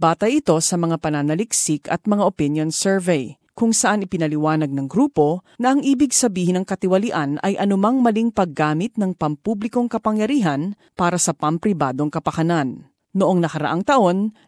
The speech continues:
nasa ikalabintatlo ang ranggo ng Australia. Ito rin ang ranggo ng bansa noong two thousand fifteen at ikatlong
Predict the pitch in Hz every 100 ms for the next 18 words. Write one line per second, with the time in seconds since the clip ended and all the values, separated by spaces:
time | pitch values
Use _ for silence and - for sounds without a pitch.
0 | - 226 - 233 247 226 156 202 254 262
1 | - 156 143 175 165 147 151 160 151 160
2 | - 180 175 185 151 120 _ _ 190 180
3 | 170 160 156 147 147 151 151 143 131 135
4 | - 165 220 180 165 170 147 147 135 135
5 | 131 - - - 220 156 190 - _ _
6 | _ 240 262 254 254 240 269